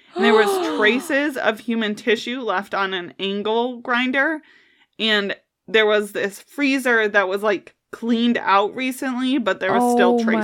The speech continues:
Speaker 1: traces.
Speaker 2: God, that's disgusting.
Speaker 1: Yeah. At the beginning, Peter tried to lie his way out of things, <laughs> and he tried to blame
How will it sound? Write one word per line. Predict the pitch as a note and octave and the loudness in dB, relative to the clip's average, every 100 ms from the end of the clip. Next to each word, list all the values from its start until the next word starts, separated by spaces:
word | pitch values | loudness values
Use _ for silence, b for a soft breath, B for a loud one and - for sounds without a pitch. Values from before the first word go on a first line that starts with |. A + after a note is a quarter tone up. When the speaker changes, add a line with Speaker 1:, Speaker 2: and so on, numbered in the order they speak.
| G#3 | -2
Speaker 1:
traces. | F#3+ F#3+ - - | -4 -8 -14 -18
Speaker 2:
God, | - C3+ A#2+ A#2+ A2 F#2+ D#2+ D2 D2 | -10 -6 -4 -4 -4 -4 -6 -8 -10
that's | F#2 D#2+ - - - A3+ - - - _ _ _ - | -10 -12 -18 -16 -12 -10 -12 -14 -16 _ _ _ 0
disgusting. | C4+ C4+ - - - B3 A#3 A3 G3+ G3 F3+ F3+ | 2 2 0 -10 -4 -2 2 2 2 -2 -6 -10
Speaker 1:
Yeah. | F3+ F3 _ _ _ _ A3+ | -10 -12 _ _ _ _ 6
At | A#3 G3+ - _ _ G#3+ | 8 6 -2 _ _ -4
the | A3+ | 0
beginning, | G#3+ F#3+ C4 B3 B3+ F4 F#4+ F4+ - _ _ _ _ | 0 0 0 2 2 2 0 -2 -6 _ _ _ _
Peter | - C#4 B3+ A#3+ A#3 | -6 -2 0 0 0
tried | - G#3+ G3 G3 - | 0 2 4 2 -4
to | - A3 | -8 0
lie | G#3+ G#3 | 2 2
his | G3+ F#3+ | 0 -6
way | E3+ D#3 | -6 -8
out | E2 | -10
of | E2 | -12
things, | - - - - - _ | -14 -16 -16 -18 -20 _
<laughs> | - | 0
and | B3 D4 C4 - | 6 6 4 2
he | C#4+ | -2
tried | C#4 C4+ D#4+ | 2 2 4
to | G4+ | 0
blame | - A#3 A3 G3 F3+ | -2 -2 -2 -2 -4